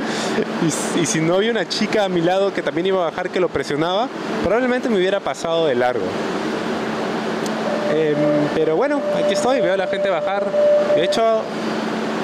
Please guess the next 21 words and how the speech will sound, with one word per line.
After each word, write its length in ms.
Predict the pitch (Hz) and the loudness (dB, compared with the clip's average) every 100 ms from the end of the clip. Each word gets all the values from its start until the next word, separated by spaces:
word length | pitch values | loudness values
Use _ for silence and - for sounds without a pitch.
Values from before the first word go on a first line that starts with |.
| - | -2
bueno, 180 | 170 156 | 0 2
no 200 | 151 185 | 2 2
es 120 | 208 254 | 0 0
una 160 | 233 | 0
hora 160 | 214 196 | 0 0
pico, 280 | 208 220 208 | -2 0 0
así 220 | - 196 | 0 -2
que, 320 | - 190 185 180 - - - - - - - - | 0 0 0 0 -4 -4 -4 -4 -4 -4 -4 -2
pues, 460 | 165 160 160 151 - - - - - - 156 | 0 2 2 0 -4 -4 -4 -4 -4 -2 0
no 80 | 196 | 0
hay 120 | 190 | 0
tanta 440 | 233 240 240 208 | -2 -2 -2 -2
gente 280 | 208 208 208 | -2 -4 -2
como 220 | 202 180 | -2 0
en 80 | 170 | 0
las 120 | 151 | 0
mañanas 480 | 147 151 165 208 269 - - - - - | 0 0 0 0 -2 -2 -4 -4 -4 -2
o 80 | 151 | 0
en 80 | 151 | 0
las 180 | 151 147 | 2 2
noches. 400 | 185 202 - | 2 2 2